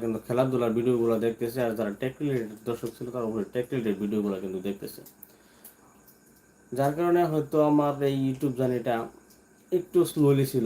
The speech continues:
কারণ দর্শকগুলা যারা যে ভিডিওগুলো দেখে সেই ভিডিওগুলো কিন্তু ওই রিলেটেড ভিডিও খুঁজে, কারণ যেহেতু খেলাধুলার বিষয়ে দর্শকগুলা বেশি ছিল, তারা খেলাধুলার ভিডিও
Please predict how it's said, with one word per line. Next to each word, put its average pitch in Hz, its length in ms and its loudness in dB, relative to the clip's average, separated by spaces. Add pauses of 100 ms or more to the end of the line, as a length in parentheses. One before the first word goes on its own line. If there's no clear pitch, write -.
(100)
কারণ 120 200 0 (140)
দর্শকগুলা 127 440 -2 (100)
যারা 117 200 2 (220)
যে 123 80 2 (100)
ভিডিওগুলো 127 400 2 (180)
দেখে 127 300 0 (140)
সেই 113 200 -4
ভিডিওগুলো 120 340 2 (100)
কিন্তু 113 160 -2 (100)
ওই 135 140 6
রিলেটেড 131 360 2
ভিডিও 120 180 2 (160)
খুঁজে, 107 300 -2 (560)
কারণ 113 220 -2
যেহেতু 113 280 0
খেলাধুলার 117 520 0
বিষয়ে 117 280 -2 (440)
দর্শকগুলা 107 420 -4 (100)
বেশি 120 180 -4 (100)
ছিল, 113 140 -2 (560)
তারা 107 160 -4 (100)
খেলাধুলার 107 540 -2
ভিডিও 110 180 -2